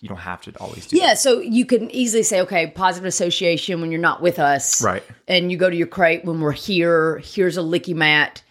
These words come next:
Speaker 2: It's gonna take you five minutes, and then you can go take a nap.
Speaker 1: Yeah. Okay.
Speaker 2: Yeah. So I think that's, it's a good way, but, um, but yeah, definitely making sure that these dogs are, are learning to be alone, learning to rest,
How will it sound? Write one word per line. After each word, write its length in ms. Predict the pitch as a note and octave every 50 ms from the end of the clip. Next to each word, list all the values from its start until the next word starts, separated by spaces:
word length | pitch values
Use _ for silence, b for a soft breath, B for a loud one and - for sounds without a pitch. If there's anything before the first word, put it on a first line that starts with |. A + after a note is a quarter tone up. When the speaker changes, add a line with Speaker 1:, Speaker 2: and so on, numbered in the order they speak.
| _ _ -
Speaker 2:
It's 100 | D#3 -
gonna 140 | G3+ F3+ D#3
take 180 | E3 B2+ -
you 60 | C3
five 280 | - - F3+ C#3+ D3 D3
minutes, 440 | D3+ D3 C#3+ D3 C#3+ C3 - - -
and 180 | D3 C#3+ C3+ C3
then 120 | B2+ A#2+
you 100 | A#2+ A2
can 160 | A2+ - B2+
go 140 | A2+ A2 A2+
take 180 | A#2 - A#2+ -
a 60 | A#2
nap. 240 | - - G1+ - - -
Speaker 1:
Yeah. 180 | - - E2 - - _ _ _ _ -
Okay. 160 | D3+ A#2 G2 - - -
Speaker 2:
Yeah. 200 | E3 E3+ B2 A#2
So 180 | A#2+ - - E3+
I 120 | E3 G3+
think 180 | A3 A#3 G#3 D3+
that's, 340 | G3+ F#3+ G3+ G3+ - - B B B B B B B B
it's 140 | G3 -
a 40 | F#3+
good 220 | E3 D#3 F#3+ F3+ D#3+
way, 260 | D#3+ F3 E3 E3 D#3+
but, 240 | C3 C#3 C#3+ C3+ - b b b b b b -
um, 340 | F3 E3+ E3 E3+ D#3+ D#3+ -
but 160 | F#3+ F#3 F3+
yeah, 240 | - F#3+ - A#3 F3
definitely 500 | D#3 F3 F3 F#3 G#3 - C4+ C#4+ A#3 G#3
making 380 | F#3 E3 E3+ - G3+ F3+ F3
sure 280 | D3+ - - - F3 F3
that 140 | E3 D#3 -
these 220 | - D#3 D3 D3+
dogs 500 | - - - D#3+ D3+ D#3 D#3 D#3 D3+ D3+ E3
are, 220 | D3+ C#3+ C3 - - - _ _ _ _ _ -
are 120 | D#3+ D#3
learning 380 | D#3+ E3 E3 D#3+ E3 F3+ G#3+ A3
to 60 | G#3+
be 100 | G3+ G#3
alone, 440 | A3 A3 G3 F3 E3+ F3 F3+ F3+ F3+ - _ _ _ _ b b b b b b b
learning 260 | D#3 D3+ D#3 F3 F#3
to 140 | F3+ - G#3+
rest, 560 | F#3+ F#3 F3 F3 E3+ E3 E3 - - - -